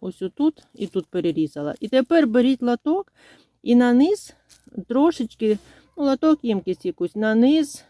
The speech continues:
е, покладіть трішечки земельки, трішечки. І ось отак пострамляйте рядочками, отак розрізану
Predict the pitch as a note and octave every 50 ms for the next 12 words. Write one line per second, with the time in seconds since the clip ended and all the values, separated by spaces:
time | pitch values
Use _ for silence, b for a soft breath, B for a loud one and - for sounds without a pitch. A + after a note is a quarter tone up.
0 | _ _ - - G3 - - A3 A3 A#3+ A#3 A#3 A3 A3 C#4+ - - - A#3 B3
1 | - B3+ A3+ - - A#3+ G#3+ G3 A3+ A3+ G#3+ F3+ D#3 D3 - _ _ D3 C#3+ -
2 | _ - A#3 A#3 - - - C#3+ - - _ _ - - _ _ _ B B B
3 | B B B B B B - A#3+ C#4 C#4 - B3 A#3+ - - A#3 A3 - C4+ D4
4 | D#4 - - - _ _ _ _ _ _ _ _ _ _ _ _ _ _ _ _
5 | - G3+ G#3+ G#3 - - G#3 G3 F3 E3+ E3 E3 D#3+ E3 E3+ - - A3+ B3+ D#4
6 | - _ _ _ _ _ _ - A3+ A#3+ A#3+ A3+ A3 B3+ C4 A#3+ - - - A#3
7 | A#3 A#3+ A#3+ A3+ A#3+ A#3+ - B3 B3 A#3+ G#3+ - A3 A#3+ A#3+ A3 - A#3 A#3 A#3
8 | A#3 A#3 A#3